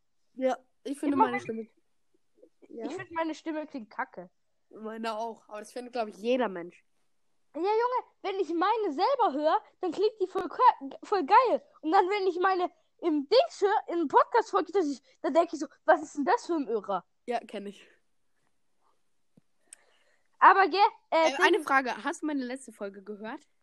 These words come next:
Speaker 2: Nein.
Speaker 1: Okay, ich sag dir mal, ich hab ja Ski-, so S-, Skin, Skin, Skins selbst ausgedacht.
Speaker 2: Star Wars
Speaker 1: Und
Speaker 2: Skins.
Speaker 1: Ja, und eine Sache
Speaker 2: Mit Supercell.
Speaker 1: Was ist?
Speaker 2: Nee, ohne, oh-, ohne Supercell, oder?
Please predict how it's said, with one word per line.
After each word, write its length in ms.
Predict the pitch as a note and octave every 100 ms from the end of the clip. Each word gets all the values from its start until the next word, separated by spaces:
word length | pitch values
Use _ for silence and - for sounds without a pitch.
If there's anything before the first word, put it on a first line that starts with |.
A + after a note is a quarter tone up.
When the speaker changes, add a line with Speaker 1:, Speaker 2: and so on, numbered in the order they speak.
| _ _ _ _
Speaker 2:
Nein. 460 | - C4+ C#4+ C#4 C4+ _ _ _ -
Speaker 1:
Okay, 380 | B3+ B3+ B3+ - -
ich 160 | A#3+
sag 200 | C4+ C4
dir 80 | D#4+
mal, 160 | C4+ B3+
ich 60 |
hab 100 | D4+
ja 120 | D4+ C#4
Ski-, 340 | - - B3+
so 160 | A#3 C4
S-, 220 | C4 - - _ _ _ _ A#3 B3 D#4
Skin, 180 | - C4 - _ -
Skin, 1040 | - - D4 C#4+ C4 G#3+ A#3+ B3+ F3+ F3 _ _ -
Skins 460 | - D4+ F4+ G#4
selbst 340 | B3 A#3 A#3 -
ausgedacht. 640 | B3+ C#4+ - G#3 G#3 - _ _ _ _ -
Speaker 2:
Star 180 | C4 A#3+
Wars 200 | G#3+ A3
Speaker 1:
Und 40 |
Speaker 2:
Skins. 380 | - A3+ A3+ _ _ _ _
Speaker 1:
Ja, 240 | G#3 C4 - _ -
und 300 | - B3+ -
eine 240 | C#4+ E4+
Sache 260 | D4+ C4+ D4 - _
Speaker 2:
Mit 140 | E4 F#4+
Supercell. 460 | D4+ D4 - C#4+ D4 _ _ _ _ _ -
Speaker 1:
Was 220 | A#3+ C#4+
ist? 260 | G#4+ - D#4
Speaker 2:
Nee, 140 | D4+
ohne, 300 | D#4 F4+ C4+
oh-, 160 | B3 C4 -
ohne 260 | F4+ E4
Supercell, 440 | C4+ C#4 B3 A#3 A3+
oder? 220 | A#3 D4+